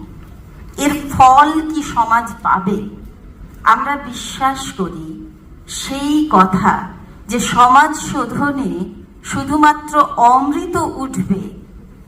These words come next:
এটা যারা ভেবে বসে আছেন, তারা কিন্তু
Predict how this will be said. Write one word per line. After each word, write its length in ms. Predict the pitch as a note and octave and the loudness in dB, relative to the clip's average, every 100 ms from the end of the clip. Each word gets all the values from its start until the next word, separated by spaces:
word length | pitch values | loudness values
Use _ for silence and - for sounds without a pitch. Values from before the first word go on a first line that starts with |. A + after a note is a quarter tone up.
| - | -10
এটা 180 | B3+ D4 D4 | -2 0 2
যারা 180 | C#4+ C#4+ B3+ | 4 4 2
ভেবে 260 | G#3+ G#3 A#3+ A#3 | 2 0 -2 -4
বসে 280 | B3 - C#4+ A3 | -4 2 4 4
আছেন, 340 | G#3 - F3 E3+ - - - - - - | 2 -2 -4 -4 -10 -14 -18 -20 -6 2
তারা 220 | G#3+ A#3+ | 2 2
কিন্তু 320 | B3+ C#4 - | -4 -8 -8